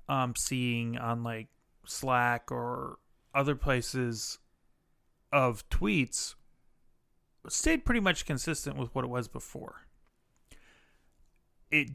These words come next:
it seems like there is a growing disinterest in the platform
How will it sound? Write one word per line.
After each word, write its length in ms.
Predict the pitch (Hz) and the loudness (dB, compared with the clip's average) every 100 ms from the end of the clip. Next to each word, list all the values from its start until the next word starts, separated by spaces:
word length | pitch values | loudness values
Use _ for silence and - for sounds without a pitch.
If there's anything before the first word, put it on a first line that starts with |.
| - - | -10 0
it 160 | 156 | 0
seems 520 | - - 196 202 180 156 | 0 0 2 2 0 4
like 320 | 143 135 - | 4 4 0
there 200 | 139 135 | 0 0
is 440 | 139 131 113 127 - _ - | 0 -4 -4 -8 -14 _ -2
a 240 | 131 123 120 | 0 0 -4
growing 440 | - 139 131 127 120 | -2 2 2 2 -2
disinterest 680 | 120 - 143 131 - 135 - | -2 -4 -4 -6 -6 -6 -6
in 80 | 139 | -6
the 80 | |
platform 840 | 135 - 127 - - 139 123 131 135 | -6 -4 -4 -4 -8 -8 -8 -8 -12